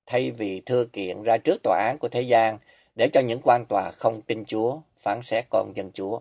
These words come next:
Câu mười ba: "Nhưng những kẻ ở ngoài thì Đức Chúa Trời sẽ định tội họ. Vậy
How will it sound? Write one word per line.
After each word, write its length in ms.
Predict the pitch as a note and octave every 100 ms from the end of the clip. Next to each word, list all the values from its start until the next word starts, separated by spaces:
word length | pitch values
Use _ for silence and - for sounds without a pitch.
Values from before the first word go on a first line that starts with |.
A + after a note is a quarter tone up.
| - _ _ _ _ _ _ _ _ _ _ _ _ _ _ _ _ _ _ _ _
Câu 140 | C3
mười 180 | C3+ G#2
ba: 320 | G#2+ A#2 A#2 - _ _ _ _ _ _ _ _ _ -
"Nhưng 320 | C#3+ E3 D#3+
những 140 | B2+
kẻ 120 | D#3+ A#2
ở 180 | B2+
ngoài 420 | D3 A#2 G#2 G2+ F#2+
thì 100 | G#2+
Đức 100 | C#3 -
Chúa 100 | D#3
Trời 340 | B2 A2 G2+
sẽ 180 | - C#3
định 200 | A2+ G2+
tội 200 | G2 G2+
họ. 300 | F#2 F2+ - - _ _ _ -
Vậy 400 | G#2 G#2+ F#2+